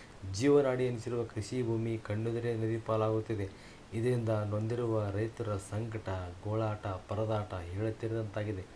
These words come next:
ಸಿಂಗ್ಟಾಲೂರು ಏತ ನೀರಾವರಿ ಯೋಜನೆಯಿಂದ ಗದಗ, ಕೊಪ್ಪಳ ಮತ್ತು ಬಳ್ಳಾರಿ ಜಿಲ್ಲೆಗಳ ಸಾವಿರಾರು ಹೆಕ್ಟೇರ್ ಪ್ರದೇಶ ನೀರಾವರಿ ಆಗಿರುವುದು ನಿಜ. ಸಾವಿರಾರು ರೈತ ಕುಟುಂಬಗಳು ಅನುಕೂಲವಾಗಿರುವುದು ನಿಜ.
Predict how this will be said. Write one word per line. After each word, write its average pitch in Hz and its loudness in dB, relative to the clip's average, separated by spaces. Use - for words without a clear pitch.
ಸಿಂಗ್ಟಾಲೂರು 123 0
ಏತ 123 -2
ನೀರಾವರಿ 107 0
ಯೋಜನೆಯಿಂದ 104 0
ಗದಗ, 110 0
ಕೊಪ್ಪಳ 117 -4
ಮತ್ತು 101 -4
ಬಳ್ಳಾರಿ 110 2
ಜಿಲ್ಲೆಗಳ 101 -2
ಸಾವಿರಾರು 110 2
ಹೆಕ್ಟೇರ್ 110 -4
ಪ್ರದೇಶ 101 0
ನೀರಾವರಿ 127 4
ಆಗಿರುವುದು 107 0
ನಿಜ. 95 0
ಸಾವಿರಾರು 117 0
ರೈತ 113 0
ಕುಟುಂಬಗಳು 107 -2
ಅನುಕೂಲವಾಗಿರುವುದು 117 0
ನಿಜ. 117 4